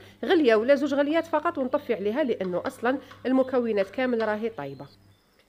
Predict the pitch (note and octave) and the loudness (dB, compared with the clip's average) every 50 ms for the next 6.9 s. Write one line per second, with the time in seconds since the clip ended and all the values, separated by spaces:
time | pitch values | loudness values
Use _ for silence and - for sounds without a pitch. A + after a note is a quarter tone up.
0 | _ - C4 F4 C4 G3 F#3 E3+ F3 F3 - G4 G4+ B3 D4 D4 - - G#3 F#3+ | _ -2 0 0 0 2 0 -2 -2 -2 0 0 0 2 2 0 0 0 0 0
1 | F#3+ F#3 - - A#3 B3+ C#4+ A3 A3 A3+ B3 C#4 A#3 F3 E3 D#3+ F#3 G#3+ - - | 0 0 -2 -4 -2 -2 0 0 0 0 2 0 0 0 0 -2 -2 -4 -4 0
2 | - D#4 D4+ D4 D4 A3+ F3 E3 D#3+ D#3+ G3 A3 A#3 A#3+ G#3+ C4 F4 F4+ F4 F4+ | 4 6 6 6 6 4 2 0 0 0 2 2 4 4 4 4 2 2 0 0
3 | - C#4 D4+ C#4 - - A3+ G#3+ F#3+ B3+ B3+ - C4+ A#3 F#3 D#3+ E3+ F3 G#3 E4+ | 0 0 0 0 0 -2 0 0 2 0 0 0 0 0 0 0 0 0 -2 -2
4 | F#4 - - C#4 - B3+ G#3+ F#3+ A3 B3 A3+ G#3+ F#3+ F3+ F#3 G3 A#3 C4 C4 - | -2 -2 -4 -2 0 0 0 2 2 2 2 2 0 2 2 2 2 0 0 -2
5 | - - - A#3 G3+ F3+ E3+ F3 - - A3 F#4 A4+ - - - - - - - | -6 -6 -4 -2 -2 -2 -2 -4 -6 -4 -4 -4 -4 -6 -10 -20 -20 -20 -20 -20
6 | _ - D#4 G#4+ G#4 - - G3+ F3+ E3 F3 F#3 G3 G#3+ A#3+ C#4+ E4+ | _ 4 6 6 6 6 4 2 2 4 4 4 6 6 6 8 8